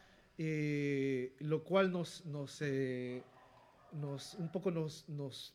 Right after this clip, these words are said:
para de hacer música, de difundir el arte, eh, nos hace irnos por otros caminos diversos, ¿no? Por ejemplo, de ahí nació Toxicity, ¿no? Nació Toxicity y, y la verdad que es una, una, un,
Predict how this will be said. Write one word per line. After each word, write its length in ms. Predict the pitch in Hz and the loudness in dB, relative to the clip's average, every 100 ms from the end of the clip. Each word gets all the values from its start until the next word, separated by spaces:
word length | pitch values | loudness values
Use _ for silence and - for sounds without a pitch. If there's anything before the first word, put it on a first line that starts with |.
| _ | _
para 300 | 269 254 180 | 6 8 6
de 120 | 151 | 4
hacer 300 | 143 - 180 | 2 2 0
música, 600 | 175 170 175 214 - 180 | 0 0 0 0 0 0
de 80 | 151 | 2
difundir 480 | 151 143 147 147 175 | 0 -2 -4 0 2
el 240 | 180 165 170 | 2 2 6
arte, 560 | 196 196 190 190 180 - - - - - | 8 6 4 2 2 -4 -20 -20 -20 -8
eh, 540 | 165 156 151 147 151 156 | -2 0 2 2 0 -2
nos 180 | 156 156 | -4 0
hace 200 | 202 214 | 0 2
irnos 260 | 208 208 - | 2 0 -2
por 160 | 175 | 0
otros 180 | 180 190 | 2 0
caminos 400 | - 165 190 196 | 0 0 2 2
diversos, 560 | 170 170 214 185 160 151 | 4 4 4 2 -2 -4
¿no? 180 | 196 202 | -4 -2
Por 120 | 165 | -2
ejemplo, 460 | 196 185 196 190 196 - - 147 | -2 2 2 2 -4 -20 -16 0
de 120 | 160 | 4
ahí 180 | 180 196 | 4 4
nació 760 | 190 185 214 196 190 190 190 | 2 0 4 6 6 4 4
Toxicity, 680 | 185 170 - 262 190 165 147 | 0 -2 0 0 0 -2 0
¿no? 220 | 147 226 - - - - - | -2 -4 -8 -20 -20 -20 -8
Nació 240 | 160 160 196 | -6 -2 2
Toxicity 720 | 202 185 214 208 208 175 151 | 2 2 0 -2 0 0 0
y, 300 | 156 156 175 | -4 -6 -2
y 120 | 151 147 | -2 0
la 140 | 147 | 0
verdad 360 | 147 147 185 190 | 2 2 2 2
que 600 | 185 175 170 165 156 - | 2 4 4 2 -2 -4
es 240 | 165 165 190 | -4 -2 -2
una, 360 | 185 185 170 170 | 0 0 -2 -4
una, 360 | 180 185 170 | -2 -2 -2
un, 280 | 156 170 | -4 -4